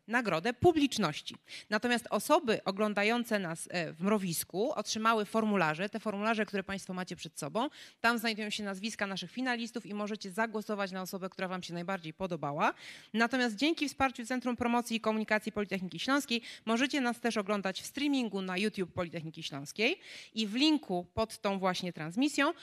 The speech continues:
oraz na Facebooku Centrum Popularyzacji Nauki dostępny jest formularz głosowania elektronicznego i państwo, którzy nas oglądają przez internet, będą mogli zagłosować elektronicznie. Link będzie aktywny po zakończeniu prezentacji finalo-, finałowych przez trzydzieści minut.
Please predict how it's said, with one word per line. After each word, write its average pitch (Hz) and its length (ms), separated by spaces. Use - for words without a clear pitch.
oraz 254 360
na 214 100
Facebooku 208 440
Centrum 220 320
Popularyzacji 190 640
Nauki 165 460
dostępny 302 500
jest 247 400
formularz 262 540
głosowania 202 600
elektronicznego 185 1000
i 294 80
państwo, 311 320
którzy 214 220
nas 214 120
oglądają 220 560
przez 208 160
internet, 202 420
będą 190 260
mogli 180 240
zagłosować 170 560
elektronicznie. 170 720
Link 320 320
będzie 240 320
aktywny 254 520
po 302 140
zakończeniu 240 520
prezentacji 202 560
finalo-, 185 480
finałowych 196 520
przez - 200
trzydzieści 160 480
minut. 196 380